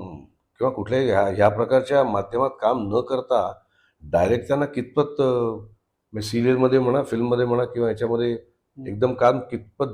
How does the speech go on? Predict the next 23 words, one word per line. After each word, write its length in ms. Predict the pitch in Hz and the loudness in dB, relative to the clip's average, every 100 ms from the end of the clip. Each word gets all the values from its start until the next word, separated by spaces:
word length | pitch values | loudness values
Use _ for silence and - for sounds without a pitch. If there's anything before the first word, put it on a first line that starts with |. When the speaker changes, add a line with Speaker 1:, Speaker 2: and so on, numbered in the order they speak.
| 98 | 2
Speaker 1:
जमेल, 460 | 120 131 92 - - - | 4 4 2 -6 -16 -10
Speaker 2:
हम्म. 140 | 139 127 - 107 | -8 -8 -12 -6
Speaker 1:
मला 240 | 110 117 107 - 80 95 | 0 2 0 -4 -14 -6
डाऊट 240 | 98 107 | 0 0
वाटतो. 680 | - - - - - - - | -2 -10 -8 -6 -6 -6 -4
Speaker 2:
नमस्कार. 400 | 147 156 170 175 - - _ _ _ _ _ _ - | -2 0 0 -2 -4 -18 _ _ _ _ _ _ 2
आज 300 | 143 156 160 | 6 6 4
दिवसभरापासून 920 | 160 156 180 160 165 165 156 151 175 170 | -2 2 2 2 4 4 2 -2 -2 -2
महाराष्ट्र 580 | 135 156 160 156 165 | 2 4 2 0 -2
एकता 360 | 165 143 - 156 | 0 0 2 4
अभियान 340 | 143 139 147 | 4 2 -2
अंतर्गत 460 | 131 127 139 131 139 - _ _ - | -4 -4 -6 -4 -4 -6 _ _ -2
आरोहन 440 | 131 156 151 170 | 2 2 2 0
दोन 140 | 147 147 | -2 -2
हजार 200 | 147 147 | -2 -2
तेवीस 480 | 139 131 151 - - | -4 -4 -6 -10 -16
एकांकिका, 580 | 131 147 147 147 143 139 | -4 -4 -2 -6 -4 -2
राज्यस्तरीय 680 | 139 127 151 151 147 139 | -2 -4 -6 -6 -6 -4
एकांकिका 540 | 139 135 139 135 139 139 - | -4 -2 -4 -6 -6 -8 -4
खुली 140 | 151 | -6
स्पर्धा 400 | 143 143 127 131 | -6 -10 -4 -4
पार 340 | - - 127 127 | -4 -2 0 0
पडली. 340 | 131 120 | -6 -10